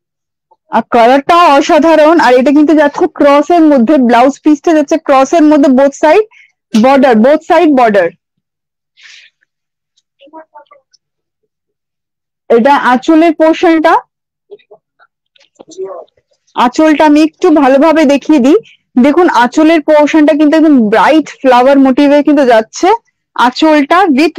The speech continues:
mina, হালকা আপনি নিজে যখন শাড়িটা কাছ থেকে দেখতে পারবেন,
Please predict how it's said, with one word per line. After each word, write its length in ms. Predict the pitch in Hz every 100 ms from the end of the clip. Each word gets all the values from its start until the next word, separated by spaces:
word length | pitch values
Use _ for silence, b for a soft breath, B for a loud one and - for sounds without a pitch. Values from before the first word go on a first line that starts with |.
| 294
mina, 240 | 285 269
হালকা 400 | 226 254 269 320
আপনি 240 | 320 311 311
নিজে 500 | 220 196 233 247 269
যখন 220 | 285 302
শাড়িটা 320 | 311 262 277
কাছ 200 | 269 247 -
থেকে 140 | 311
দেখতে 220 | 285 285
পারবেন, 280 | 302 262 320